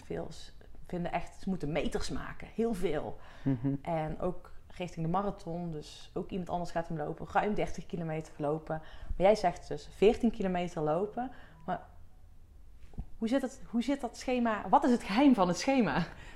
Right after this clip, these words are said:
Speaker 2: Ja, het geheim van het schema, het is, wat je ziet is dat waar die schema's vandaan komen, dat je op een gegeven moment een dertig loopt, een tweeëndertig loopt, een vierendertig loopt,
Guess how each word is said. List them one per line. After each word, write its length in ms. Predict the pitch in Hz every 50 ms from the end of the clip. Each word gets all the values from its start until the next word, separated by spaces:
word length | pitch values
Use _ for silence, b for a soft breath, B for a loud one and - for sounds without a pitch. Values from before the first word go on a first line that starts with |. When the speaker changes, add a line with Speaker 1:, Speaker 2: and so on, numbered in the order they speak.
| B B B
Speaker 2:
Ja, 80 | -
het 120 | 123 127 -
geheim 320 | - 135 143 165 196 202
van 100 | 196 185
het 100 | 151 -
schema, 380 | - - 160 165 175 180 170 165
het 180 | 151 139 -
is, 300 | 147 143 139 - - - - b b b b b b b b b b b b b b b b b b b b b b b b b b
wat 260 | - 151 175 180 -
je 80 | 147 131
ziet 380 | 113 123 160 196 233 247 240
is 240 | - 180 175 165 -
dat 380 | 165 156 156 156 156 - - - - - - - - - -
waar 320 | 151 143 156 170 185 180
die 80 | 180 170
schema's 500 | - - - 196 196 196 185 160 143 -
vandaan 640 | - - 135 127 123 123 127 135 160 180 196 190 -
komen, 420 | - 165 160 160 160 160 170 160
dat 140 | 139 131 - -
je 40 | 143
op 40 | -
een 60 | -
gegeven 300 | - 139 135 135 135 -
moment 160 | 123 123 123 -
een 120 | 110 123
dertig 380 | 123 131 135 135 - - - -
loopt, 380 | 131 131 127 131 131 - -
een 100 | - 120
tweeëndertig 720 | - - 139 135 135 135 131 127 131 127 131 - 131 - -
loopt, 300 | 131 127 135 131 127 -
een 100 | - -
vierendertig 720 | - - 143 143 135 135 131 131 131 127 127 - 120 -
loopt, 460 | 127 123 123 123 123 - - -